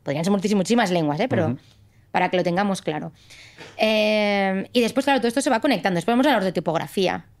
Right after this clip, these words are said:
Speaker 1: ¿Cómo enfatiza esa persona? Cuando está muy contento, ¿qué utiliza? ¿Un emoticono? ¿Qué emoticono utiliza?
Speaker 2: Ah, fíjate, los emojis.
Speaker 1: Claro, por ejemplo, imagínate que no sea el de pádel y sea el profesor de yoga. Tendría sentido que nos pusiera, nos vamos a yoga, y nos pusiera, ¿no?, el simbolito este de las dos manos juntas.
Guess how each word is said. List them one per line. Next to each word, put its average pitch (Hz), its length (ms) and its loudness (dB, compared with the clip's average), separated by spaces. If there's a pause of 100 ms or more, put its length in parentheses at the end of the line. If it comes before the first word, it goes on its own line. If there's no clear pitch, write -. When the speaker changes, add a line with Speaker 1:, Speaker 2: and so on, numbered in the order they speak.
Speaker 1:
¿Cómo 294 280 4
enfatiza 190 520 -2
esa 160 160 -8
persona? - 340 -8
Cuando 175 140 0
está 208 140 -2
muy 269 100 2
contento, 269 400 -2
¿qué - 80 -2
utiliza? 180 280 0
¿Un 214 80 2
emoticono? 226 440 -2 (460)
¿Qué 302 120 2
emoticono 240 460 2
utiliza? 180 420 -6 (100)
Speaker 2:
Ah, 110 60 0
fíjate, 95 380 -4
los 87 180 -4
emojis. 90 600 -6
Speaker 1:
Claro, 214 280 -4
por 185 100 -4
ejemplo, 269 240 2
imagínate 262 400 2
que 294 40 4
no 277 60 4
sea 262 120 2
el 220 60 0
de 220 80 2
pádel 277 200 2
y 240 40 2
sea - 120 0
el 233 60 0
profesor 220 260 0
de 196 120 2
yoga. 175 340 -2 (380)
Tendría 165 240 2
sentido 180 380 0
que 285 80 0
nos 220 120 -2
pusiera, 185 320 -2
nos 226 100 0
vamos 254 160 0
a 233 80 2
yoga, 147 420 -6
y 175 60 -8
nos 160 120 -6
pusiera, 160 360 -4
¿no?, 185 120 0
el 226 100 -2
simbolito 160 420 -2
este 170 120 -4
de 220 80 2
las 170 100 0
dos 165 140 -2
manos 160 200 -4
juntas. - 440 -12